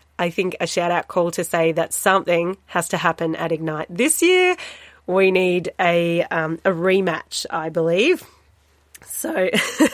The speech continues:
<laughs> and if not, it'll be at the gala. So Robin has already told me that she's gonna be looking better than me. We all know that's probably true, but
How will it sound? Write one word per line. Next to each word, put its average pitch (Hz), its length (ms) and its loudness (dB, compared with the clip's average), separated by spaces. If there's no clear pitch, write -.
<laughs> - 500 -2
and 202 440 2
if 214 460 2
not, 208 300 6
it'll 185 180 2
be 185 260 2
at 180 160 0
the 185 80 -6
gala. 165 440 -4
So 180 180 0
Robin 180 300 4
has 175 140 0
already 165 200 2
told 165 220 -2
me 160 60 0
that 160 120 -4
she's 165 160 -10
gonna 165 160 -4
be 160 100 -4
looking 160 280 -6
better 185 180 -2
than 202 140 -4
me. 196 240 -2
We 247 160 4
all 247 140 6
know 226 140 4
that's 202 180 2
probably 175 400 -2
true, 285 600 0
but 208 480 2